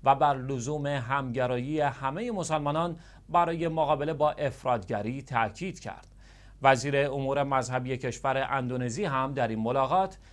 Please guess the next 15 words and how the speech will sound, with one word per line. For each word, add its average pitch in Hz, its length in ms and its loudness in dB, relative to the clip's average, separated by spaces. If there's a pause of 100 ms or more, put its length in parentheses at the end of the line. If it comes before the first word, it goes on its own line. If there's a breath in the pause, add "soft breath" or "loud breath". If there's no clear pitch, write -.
(160 soft breath)
ضمن 139 440 0
قدردانی 143 680 0
از 175 300 0
حضور 160 520 -2
حجت 156 360 -2
الاسلام 139 480 -2
شیخ 120 340 -4
صفا 180 440 0 (420 loud breath)
و 117 260 6
هیئت 147 400 -2
همراه 123 420 -2
ایشان 139 400 -4
در 151 120 -2
این 110 140 -4
کشور 160 500 2